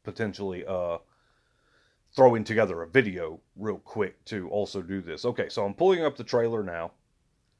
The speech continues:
and we see the Kong creature sitting on the throne.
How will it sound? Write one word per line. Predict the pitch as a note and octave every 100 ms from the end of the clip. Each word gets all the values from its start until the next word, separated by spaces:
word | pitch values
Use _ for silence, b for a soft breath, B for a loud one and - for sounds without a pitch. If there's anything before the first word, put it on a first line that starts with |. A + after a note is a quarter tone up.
| _ _ _ _ _ _ -
and | F#2+ G2 F#2+ E2+
we | F#2+
see | - - C3 B2+ B2 A#2 - -
the |
Kong | - C3+ A#2+ A2
creature | G#2 A2+ G2 A2 A2
sitting | - G#2+ A2
on | A2+ A#2+
the |
throne. | - G2 F2+ F#2+